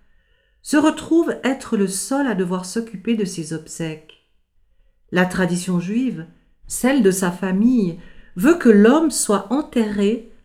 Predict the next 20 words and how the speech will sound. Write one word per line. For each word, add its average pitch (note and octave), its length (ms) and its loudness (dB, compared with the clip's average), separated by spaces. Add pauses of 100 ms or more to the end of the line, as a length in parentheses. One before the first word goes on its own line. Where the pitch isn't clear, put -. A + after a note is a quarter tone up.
(120)
enveloppé B3+ 680 4
dans G3+ 140 0
son F#3 200 -6
châle B3+ 360 -4
de F#3 100 0
prière, D#3+ 720 -8 (480)
le F#3 280 2
talit. F#3 360 -2 (1040)
Simon G#3 440 6
part F3+ 340 -2
donc G#3+ 380 0
à F3+ 80 -2
la F3+ 120 2
recherche F3 440 -4
de F#3+ 80 -2
la E3 260 -4
housse - 480 -4 (340)
qui E4 140 2
devrait A#3 360 6
contenir G3+ 720 0